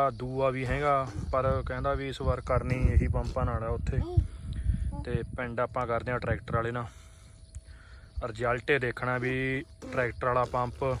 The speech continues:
ਵਧੀਆ ਸਪਰੇਅ ਕਰਦਾ ਹੈ ਜਾਂ ਦੂਸਰਾ ਹੱਥਾਂ ਵਾਲਾ। ਤੇ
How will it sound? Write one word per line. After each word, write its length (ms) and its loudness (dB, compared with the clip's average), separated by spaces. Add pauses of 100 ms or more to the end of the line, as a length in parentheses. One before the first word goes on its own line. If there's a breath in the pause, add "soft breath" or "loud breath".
(1700 loud breath)
ਵਧੀਆ 420 8
ਸਪਰੇਅ 380 4
ਕਰਦਾ 360 6
ਹੈ 160 6
ਜਾਂ 500 2 (320 loud breath)
ਦੂਸਰਾ 440 2 (1080 loud breath)
ਹੱਥਾਂ 220 0
ਵਾਲਾ। 280 6 (1000 loud breath)
ਤੇ 420 0